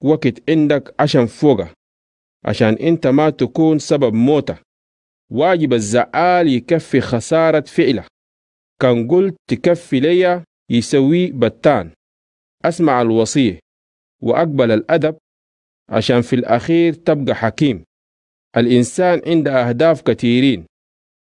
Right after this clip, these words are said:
ولكن قرار الله هو بس اللي يكون. عديل للإنسان يكون أمين، أخير فقري من تكون كذاب. الخوف من الله يجيب الحياة للإنسان.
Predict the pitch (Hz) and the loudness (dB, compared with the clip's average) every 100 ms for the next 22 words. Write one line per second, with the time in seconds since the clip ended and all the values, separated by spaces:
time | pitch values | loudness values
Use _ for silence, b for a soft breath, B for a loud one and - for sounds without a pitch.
0 | - 107 113 110 165 170 160 - 127 147 | -4 0 0 0 2 2 2 0 0 0
1 | 135 139 156 139 123 151 156 165 - - | 0 0 0 2 0 0 2 0 -2 -6
2 | 113 104 107 - 151 90 - _ _ _ | -2 0 0 2 0 0 -10 _ _ _
3 | _ _ _ - 123 190 196 156 139 127 | _ _ _ -4 -2 0 2 2 0 0
4 | 127 - 170 170 135 127 170 151 123 113 | 0 0 0 2 0 0 0 0 0 -2
5 | 131 165 165 170 - _ _ _ _ _ | 0 2 0 -2 -6 _ _ _ _ _
6 | _ 110 - 180 147 - 165 165 165 143 | _ -4 0 0 0 -2 -2 2 2 2
7 | 110 104 123 170 165 - 113 113 147 110 | 0 -2 -2 0 0 0 -4 0 -2 -2
8 | - _ _ _ _ _ _ _ 117 120 | -6 _ _ _ _ _ _ _ 0 0
9 | - 180 135 113 110 - 165 165 160 160 | 2 0 2 0 0 -2 0 2 2 0
10 | - 120 120 156 135 113 - 117 135 151 | -2 -2 0 2 2 0 -2 -2 0 2
11 | 139 110 - 110 107 - 135 87 | 2 0 -2 -2 -2 -2 -2 -2